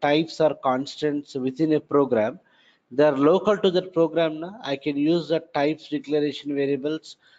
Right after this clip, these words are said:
or that constant variables only within that program. But assume that in your project, in your project, in many objects, in many objects, I need to use the same types declaration or I need to use the same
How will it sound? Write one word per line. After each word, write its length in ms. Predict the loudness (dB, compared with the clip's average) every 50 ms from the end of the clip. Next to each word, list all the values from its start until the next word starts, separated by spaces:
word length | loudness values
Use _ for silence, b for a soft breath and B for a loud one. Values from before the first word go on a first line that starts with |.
| b b b 2
or 120 | 2 2
that 260 | 4 2 0 -2 -2
constant 500 | -2 0 0 0 -2 -4 -4 -4 -2 0
variables 480 | 2 2 2 2 0 -2 -4 -6 -4 0
only 360 | 2 2 2 4 4 4 4
within 320 | 4 2 0 -2 -2 0
that 240 | 0 0 0 0 _
program. 340 | 2 2 2 2 -2 -6 -8 -10 _ _ b b b b b b b _ -4
But 120 | 0 2
assume 340 | 2 2 4 4 2 2 2
that 180 | 2 0 0
in 140 | 0 -2 0
your 120 | 0 0 0
project, 800 | 2 2 2 2 2 2 2 0 -2 _ -12 -14 -14 -14 -14 -18 _ _ _ -10
in 140 | -4 0
your 100 | 0 0
project, 580 | 0 2 2 2 2 2 2 0 0 -2 -6 _ b b b b b b b b b b b _ _ -4
in 240 | -2 -2 0 2
many 280 | 2 2 4 4 4 4
objects, 840 | 4 2 2 0 -2 -2 -2 -2 -4 -8 -18 -18 -18 -18 -20 -20 -20 _ -10
in 200 | -6 -4 -2 -2
many 240 | 0 2 2 4 4
objects, 640 | 4 2 0 -2 -2 -2 0 0 -2 -2 -8 -12 -8
I 160 | -4 -4 -2
need 280 | 0 0 0 0 0 0
to 60 | 0
use 300 | 0 2 2 0 0 0
the 100 | -2 -6
same 440 | -6 -6 -2 0 0 0 0 -2 -4 -2
types 320 | -2 0 0 -2 -4 -6 -8
declaration 800 | -8 -8 -6 -4 -4 -2 -2 -4 -6 -6 -8 -10 -10 -10 -12 b b b b b b b 2
or 160 | 2 4 4 4 4
I 20 | 2 2
need 180 | 0 -2 -2 -2
to 60 | -2
use 240 | 0 0 0 0 0 -2
the 60 | -6
same 340 | -4 0 2 2 2 2 0